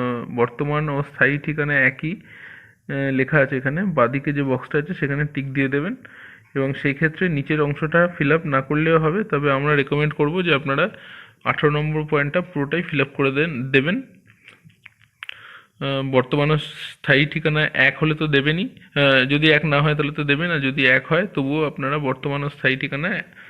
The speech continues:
এখানে উল্লেখ করবেন। আচ্ছা, উনিশে হচ্ছে মোবাইল নাম্বার, মোবাইল নাম্বার দেবেন। আচ্ছা, নিচে লেখা আছে এই মোবাইল নাম্বারে আবেদনকারীর আবেদনপত্র কী অবস্থায় আছে তা এসএমএস এর মাধ্যমে জানানো হবে।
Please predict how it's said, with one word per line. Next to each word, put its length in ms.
এখানে 200
উল্লেখ 260
করবেন। 320
আচ্ছা, 240
উনিশে 360
হচ্ছে 240
মোবাইল 380
নাম্বার, 280
মোবাইল 320
নাম্বার 280
দেবেন। 260
আচ্ছা, 220
নিচে 240
লেখা 240
আছে 260
এই 300
মোবাইল 420
নাম্বারে 400
আবেদনকারীর 680
আবেদনপত্র 680
কী 220
অবস্থায় 520
আছে 180
তা 140
এসএমএস 420
এর 80
মাধ্যমে 420
জানানো 320
হবে। 200